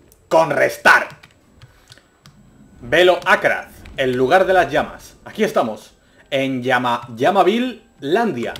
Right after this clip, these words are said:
Según esto, por aquí tengo que, en esta cabaña, en llamas, aquí me tengo que tomar el elixir. No había un sitio mejor, en serio. El que manda las misiones está riendo de mí.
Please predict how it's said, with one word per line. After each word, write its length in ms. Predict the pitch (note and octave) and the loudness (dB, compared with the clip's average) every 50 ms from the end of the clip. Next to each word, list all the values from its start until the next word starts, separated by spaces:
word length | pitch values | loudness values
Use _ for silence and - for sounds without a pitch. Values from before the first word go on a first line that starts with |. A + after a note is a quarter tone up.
| - - - - - - _ _ _ _ _ _ _ _ _ _ - | -16 -20 -20 -20 -20 -20 _ _ _ _ _ _ _ _ _ _ -10
Según 240 | - - C3 F3 G#3 | -6 -4 -4 -2 -2
esto, 300 | A3 G#3+ - - A#3 F#3 | -4 -4 -2 -4 -2 0
por 240 | F#3+ C#3+ A#2+ A2 G#2 | 0 0 0 0 -2
aquí 300 | G2 - D3 F#3 A3 A3 | -6 -8 -8 -8 -6 -6
tengo 280 | G3+ F3+ E3+ D3 B2 | -6 -6 -6 -6 -8
que, 520 | - B2 A#2 A2+ A2 G#2+ G#2 G2+ F#2 - _ - - - - - - - | -6 -4 -4 -4 -6 -8 -10 -14 -16 -18 _ -20 -20 -20 -20 -20 -20 -20
en 160 | - A2 A#2 | -16 -16 -16
esta 220 | A2+ - - E3 | -14 -12 -10 -6
cabaña, 440 | - - C#3+ D#3 E3 F#3+ G#3 G3+ F#3 | -4 -2 -2 -2 -4 -6 -6 -6 -6
en 140 | D#3 C#3 C3+ | -6 -4 -4
llamas, 520 | F3 G3+ A3 A3+ B3 A#3+ - - - - _ _ _ _ - - | -4 -2 -2 -2 -4 -6 -8 -12 -20 -20 _ _ _ _ -12 -8
aquí 260 | A2+ A2+ - F3+ G3+ | -8 -4 -2 -2 -2
me 100 | G#3 F#3+ | -2 -2
tengo 200 | F3 E3 D#3+ C#3+ | -6 -6 -6 -6
que 80 | C#3+ | -6
tomar 200 | A#2+ C3+ C#3 C3 | -4 -2 -2 -2
el 120 | C3 C3 B2+ | -2 -2 -2
elixir. 520 | B2+ A#2+ A#2 - - A2+ G2 F2+ - - _ _ _ _ _ _ _ _ - | -4 -6 -10 -12 -12 -12 -12 -14 -14 -18 _ _ _ _ _ _ _ _ -2
No 120 | D#3+ B3+ | 0 0
había 140 | C4 C4 G#3+ | 2 0 0
un 80 | D#3+ | 0
sitio 200 | - G3+ E3 F3 | 0 0 0 0
mejor, 300 | D#3 D3 C3+ C#3 A2+ - - G#2+ | 0 -2 -2 -2 -2 -2 -4 -10
en 100 | A#2 - | -10 -6
serio. 320 | - C#3+ A2+ G2 F2+ - - _ _ _ - | -4 -4 -4 -4 -8 -14 -18 _ _ _ -8
El 140 | A#2+ A#2+ A#2+ | -6 -6 -4
que 80 | B2+ | -4
manda 180 | D#3 F#3+ G3+ F#3+ | -4 -2 -2 -2
las 80 | E3+ | -2
misiones 320 | C#3+ C3 A#2 C#3+ D3 E3 D3 | -2 -4 -6 -8 -8 -10 -8
está 160 | C3 - C3 | -6 -6 -4
riendo 280 | B2 A#2+ A#2 A2+ G#2+ G2 | -4 -4 -6 -6 -8 -10
de 100 | F#2 G2+ | -10 -10
mí. 360 | C3 E3+ G3 - - - | -10 -12 -12 -14 -18 -20